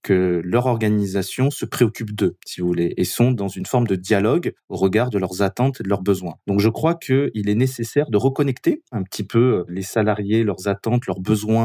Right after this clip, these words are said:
avec, euh, finalement les exigences aussi, euh, de l'organisation, qui sont de plus en plus, euh, importantes aujourd'hui. Et je pense que, euh, à la fin, beaucoup d'études le montrent,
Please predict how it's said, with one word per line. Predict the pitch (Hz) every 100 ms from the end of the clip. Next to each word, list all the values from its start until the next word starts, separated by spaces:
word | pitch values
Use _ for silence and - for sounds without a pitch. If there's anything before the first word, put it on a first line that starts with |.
| 113 -
avec, | 95 101 110 - 87
euh, | 82 87 - -
finalement | - 92 95 101 104
les | 87
exigences | 104 101 104 175 220
aussi, | 107 - 127 131
euh, | 98 87
de | 95
l'organisation, | 95 95 95 92 90 - 131 202 - -
qui | -
sont | 90
de | 82
plus | - 95
en | 90
plus, | - 101 92
euh, | 87
importantes | 98 104 107 101 -
aujourd'hui. | - 90 98 165 214
Et | 92
je | 87
pense | - 110 120 -
que, | -
euh, | 95 107 87 82 - 87
à |
la | 82
fin, | - 113 120
beaucoup | 90 90 101
d'études | 92 92
le | 87
montrent, | 87 110 135 -